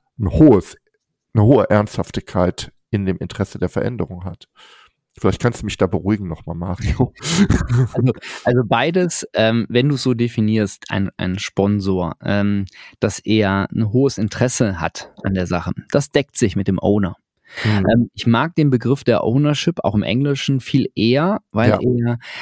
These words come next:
Speaker 2: die, äh, auch, auch aus dem englischen, anglosächsischen Verständnis heraus, d-, der, der Besitzer des Change und, und der, der
Speaker 1: Ja.
Speaker 2: Urheber, die Kernquelle des Change ist.
Speaker 1: Ist er gleichzeitig auch der Urheber?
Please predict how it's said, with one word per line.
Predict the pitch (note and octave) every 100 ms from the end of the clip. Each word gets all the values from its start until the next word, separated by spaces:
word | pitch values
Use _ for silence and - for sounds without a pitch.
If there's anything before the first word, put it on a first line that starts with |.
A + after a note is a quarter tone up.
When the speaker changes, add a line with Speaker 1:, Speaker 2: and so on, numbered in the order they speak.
| - -
Speaker 2:
die, | B2 B2+ B2 B2 -
äh, | A2 G#2+
auch, | F#2+ B2+ A#2+ -
auch | A#2 -
aus | G#2 A2
dem | F2+
englischen, | C3 D3 - F#2
anglosächsischen | A#2 A2 G2+ G#2 G2+ - C#3+ - C3
Verständnis | - A2 - A#2+ B2+ B2+ -
heraus, | B2 A2+ G#2+ A#2+ A#2+ - - - -
d-, | -
der, | A2+ A#2+ A#2+
der | A#2 A2+
Besitzer | A#2 G#2+ C3 - C#3+ B2 -
des | - - -
Change | - B2+ A2+ A2+ G2+ -
und, | A2
und | F#2+ G#2
der, | G2+ G2+
der | G2 G2+
Speaker 1:
Ja. | -
Speaker 2:
Urheber, | C3+ C3 A#2 B2 A2+
die | G#2+
Kernquelle | - - C3 C#3 D3 - - A#2 B2
des | A#2 -
Change | - - G#2 G2+ -
ist. | - - - - - -
Speaker 1:
Ist | C3+ D#3+
er |
gleichzeitig | C3+ B2+ C#3 - C3 B2+ -
auch | -
der | - B2+
Urheber? | G#2+ G2+ F#2 G2 - - A2+